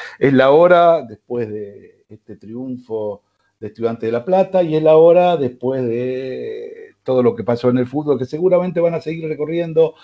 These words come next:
durante toda la programación del día de mañana de la noventa y cuatro siete. Eh, nosotros estamos para otra cosa, estamos, te, te digo esto de, de, de, de Estudiantes porque, bueno, recién terminó el partido, eh, y bueno,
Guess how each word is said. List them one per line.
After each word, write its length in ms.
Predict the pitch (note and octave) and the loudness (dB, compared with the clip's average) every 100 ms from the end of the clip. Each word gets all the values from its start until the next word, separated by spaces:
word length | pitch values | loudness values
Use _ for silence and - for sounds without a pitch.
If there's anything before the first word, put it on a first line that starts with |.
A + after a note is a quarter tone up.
| - - - | -20 -20 -10
durante 1000 | - C3+ C3 B2 B2+ B2+ B2 A#2+ A#2+ A2+ | -2 2 2 2 6 6 6 4 0 -2
toda 220 | - C#3+ | 0 2
la 480 | B2+ A#2 A2+ A2 G#2+ - G#2+ _ _ _ | 4 4 2 0 -4 -10 -20 _ _ _
programación 800 | - G#2+ G#2+ A2 C3+ C3 A#2+ A2+ | -10 -8 -6 -10 -4 -2 -2 -4
del 160 | G#2 G#2+ | -6 -8
día 180 | A2+ A2 | -6 -6
de 80 | A2 | -6
mañana 460 | A2+ A#2 C3 B2 | -6 0 0 0
de 60 | G#2+ | -4
la 220 | G#2+ A2 A#2 - | -8 -8 -10 -14
noventa 360 | A2 A2 G#2 A2+ | -10 -8 -6 -8
y 60 | |
cuatro 260 | - A2+ G#2 | 0 0 0
siete. 460 | - A2 - C3 - - - _ | 0 -2 2 -2 -2 -20 -20 _
Eh, 240 | - A2 A2 | 0 0 2
nosotros 240 | A#2 C3+ | 2 2
estamos 180 | - C3 | 2 2
para 140 | A#2+ | 2
otra 160 | A#2+ C#3 | 2 2
cosa, 300 | G#3 C#3+ G#2+ | 2 2 0
estamos, 400 | - A#2+ G#2+ G2+ | 0 -2 0 -6
te, 100 | G2+ | -10
te 140 | G#2+ | -4
digo 240 | A#2 D#3 D#3 | 0 4 4
esto 240 | D#3 C#3 | 4 2
de, 240 | B2+ A#2 A2+ | 2 2 -4
de, 420 | - G#2+ G#2 G#2+ _ _ _ _ _ _ | -16 -18 _ _ _ _ _ _ _ _
de, 180 | G2 G2+ _ | -20 _ _
de 100 | G2+ | _
Estudiantes 600 | _ _ A2 C3 C#3+ C#3 | _ _ -6 -6 -6 -10
porque, 240 | G#2 G2 | -14 -10
bueno, 260 | G#2+ G2+ - | -6 -6 -8
recién 260 | F#2+ G2 G#2 | -20 -12 -8
terminó 220 | G#2+ A2 | -6 -6
el 60 | A2 | -4
partido, 520 | A#2 D3 C#3+ C3 C3+ - - _ _ | -4 0 4 4 2 -10 -20 _ _
eh, 460 | G#2 G2+ G2+ G#2 G#2 | -6 -6 -6 -10 -14
y 140 | - | -12
bueno, 240 | G#2 - | -12 -12